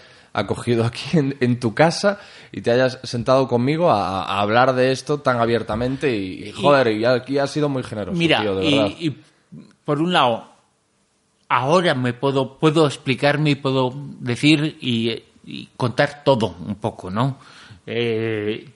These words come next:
Speaker 2: todo lo que no sé, pero bueno, todo lo que he vivido, ¿no?
Speaker 1: Ujú.
Speaker 2: Y, y el hecho de que, eh, hayas estado en el programa y que ahora, eh,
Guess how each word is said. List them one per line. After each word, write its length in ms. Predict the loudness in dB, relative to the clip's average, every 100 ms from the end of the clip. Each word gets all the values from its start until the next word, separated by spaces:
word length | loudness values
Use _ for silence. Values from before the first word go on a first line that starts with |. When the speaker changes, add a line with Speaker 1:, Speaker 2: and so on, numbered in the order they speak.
| 0
Speaker 2:
todo 280 | 2 4
lo 120 | 4 2
que 100 | 0
no 120 | 0
sé, 220 | 2 2
pero 220 | 2 0
bueno, 420 | 2 4 4 2 -6 -12 -4
todo 200 | 4 6
lo 120 | 6 4
que 100 | 2
he 20 |
vivido, 440 | 2 2 -2 -2
¿no? 120 | -2
Speaker 1:
Ujú. 180 | -2 -2 -6 -10 -20 -20 -20 -20 -20 _ _
Speaker 2:
Y, 580 | -2 2 4 6 4 -2
y 160 | -8 -4
el 120 | -2
hecho 260 | -2 -2 -2
de 180 | -2 0
que, 280 | 0 0 -6 -20 _
eh, 400 | -6 -4 -6 -10 -12
hayas 300 | -8 -6 -4 -6
estado 280 | 0 2 2
en 60 |
el 120 | 0
programa 560 | 0 0 2 0 -4 -8 -8
y 140 | -8 -6
que 140 | -2
ahora, 500 | 2 2 -2 -8 -12 -4
eh, 280 | -2 -4